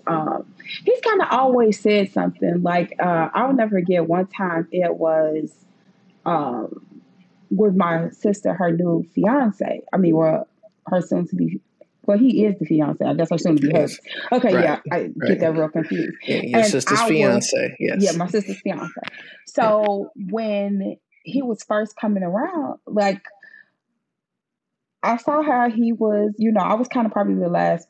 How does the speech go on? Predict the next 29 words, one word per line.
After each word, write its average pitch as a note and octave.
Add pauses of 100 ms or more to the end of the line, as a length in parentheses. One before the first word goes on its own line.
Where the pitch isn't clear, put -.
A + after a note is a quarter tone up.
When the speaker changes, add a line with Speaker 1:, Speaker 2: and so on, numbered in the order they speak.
Speaker 1:
person F3
to D#3
meet A#3
him. D3+
And F#3+
that G4+
was G#4
kinda D#4
really C#4
on G#3
purpose B4
because G3 (340)
my A#3+
whole C#4+
thing B3+
was A#3+
like, G#3
I A#3+
need C4+
to A#3+
know G#3
how G3+
my F#3
nephew E3+
feels -
about - (120)
you. F3+ (340)
Speaker 2:
Mm-hmm. D3 (100)
Speaker 1:
Like, E3+